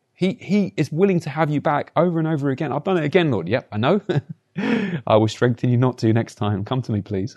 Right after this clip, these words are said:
<laughs> Okay, so we walk in love, and there's so many aspects to that, and you can, hopefully God will bring to mind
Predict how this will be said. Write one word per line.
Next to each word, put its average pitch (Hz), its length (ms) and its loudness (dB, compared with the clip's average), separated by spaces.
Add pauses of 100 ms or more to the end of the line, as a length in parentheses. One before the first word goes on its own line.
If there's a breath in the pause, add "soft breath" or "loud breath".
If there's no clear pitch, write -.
(140)
<laughs> 165 100 4 (920 loud breath)
Okay, 147 380 4
so - 140 0
we 151 100 8
walk 170 260 8
in 180 100 2
love, 110 220 4
and 123 120 -2
there's 117 120 -2
so 151 120 -2
many 139 140 0
aspects 117 460 -2
to 107 60 -4
that, 95 220 -2
and 104 120 0
you 104 60 0
can, 101 260 -6
hopefully 107 400 -2
God 104 220 0
will 98 80 -2
bring 104 220 0
to 104 100 -8
mind 95 280 -4